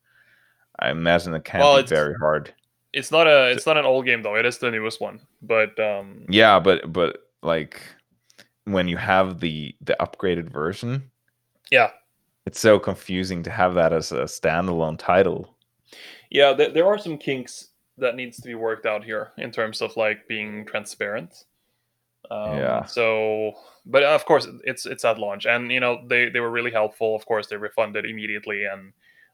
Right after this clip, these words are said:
Speaker 2: I got to
Speaker 1: Yeah,
Speaker 2: download it at
Speaker 1: so
Speaker 2: two hundred megabit, so I got to play the real version, like, hour and a half later. So it wasn't too bad.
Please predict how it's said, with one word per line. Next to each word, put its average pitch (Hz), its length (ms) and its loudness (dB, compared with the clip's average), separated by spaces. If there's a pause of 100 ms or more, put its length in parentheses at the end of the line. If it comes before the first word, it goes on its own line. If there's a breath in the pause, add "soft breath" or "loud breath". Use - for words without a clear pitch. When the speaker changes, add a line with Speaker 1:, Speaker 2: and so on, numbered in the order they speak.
Speaker 2:
I 107 300 6 (100)
got 110 180 2
to 117 80 -10
Speaker 1:
Yeah, 110 120 4
Speaker 2:
download 123 300 4
it 123 120 6
at 120 120 2
Speaker 1:
so 139 160 -4 (100)
Speaker 2:
two 120 80 -12
hundred 123 220 -2
megabit, 123 580 0
so - 160 -4
I 117 40 2
got 113 180 -2
to 113 80 -16
play 117 220 0
the 107 100 -4
real 113 180 -4
version, 110 400 -6
like, 104 240 -8 (220)
hour 113 180 2
and 117 80 -2
a 113 40 -4
half 117 220 -2
later. 131 320 -2 (200)
So - 160 -4
it 135 120 0
wasn't 175 300 -6
too 117 180 -12
bad. 98 260 -8